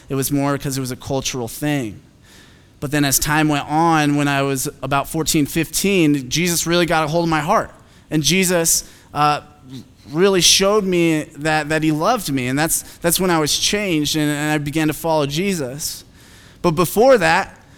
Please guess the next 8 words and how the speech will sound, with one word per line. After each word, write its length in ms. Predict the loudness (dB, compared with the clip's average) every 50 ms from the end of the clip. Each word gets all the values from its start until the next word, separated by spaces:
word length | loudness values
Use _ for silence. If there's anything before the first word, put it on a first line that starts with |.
| -20 -20 _ _ _ _ _ _ _ -20 _ -20 -20 -20 _ _ -8
I, 280 | -6 -4 -2 -2 -4 -6 -10 -20 -20 -20 -20 _ _ -20 -20 -20 -14
I 180 | -10 -6 -4 -2
was 200 | 0 -2 -2 -2
a 60 | -6
terrible 440 | -6 -6 -4 -2 -2 -2 -4 -6 -8
person. 500 | -6 -4 -4 -4 -4 -6 -8 -12 -14 -20 -20 -20 -20 -20 -20 -20 -20 -20 -20 -20 -12
I, 160 | -6 -4 -2 0
like, 200 | 0 -2 -2